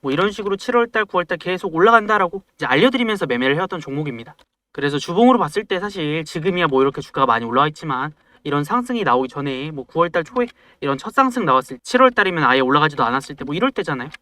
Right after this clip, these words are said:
그러고 나서 진짜 이런 상승이 나왔으니까, 그리고 올라가는 과정 속에서 뭐 상승도 나오고 조정도 나오고 했지만 이거 완전히 고점 안 나왔다라고 이제 아직 판단이 되니까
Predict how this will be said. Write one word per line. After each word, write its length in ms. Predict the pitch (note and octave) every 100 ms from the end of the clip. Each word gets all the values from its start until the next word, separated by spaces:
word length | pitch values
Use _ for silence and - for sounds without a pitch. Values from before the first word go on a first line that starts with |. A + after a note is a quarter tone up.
| _
그러고 300 | G#3+ B3+ B3
나서 200 | F3 D#3
진짜 340 | D#3+ E3+ D#3
이런 180 | D#3+ C#3+
상승이 300 | D#3+ D#3+ E3+
나왔으니까, 680 | C#3 A#2+ - D#3 D3+ B2 B2+ -
그리고 260 | C3+ B2+
올라가는 400 | B2+ C#3+ D3 D3+
과정 300 | D3 D#3 A3
속에서 360 | G#3 F#3+ F3+ G3 _
뭐 100 | B3
상승도 440 | A#3+ A#3+ B3 B3+
나오고 280 | A3+ E3 E3
조정도 380 | E3 D3 D#3 D3
나오고 240 | C3 A#2+
했지만 420 | D3+ - E3 C#3 D3+ _
이거 160 | C3+ C3
완전히 400 | B2 D#3+ B3 A#3+
고점 320 | F3 D#3 E3
안 100 | B2
나왔다라고 720 | D#3+ E3+ - D#3+ C#3+ B2+ C3
이제 140 | B2+
아직 200 | A#2+ A#2
판단이 340 | C3 F3+ G3 F#3
되니까 400 | B2+ A2 -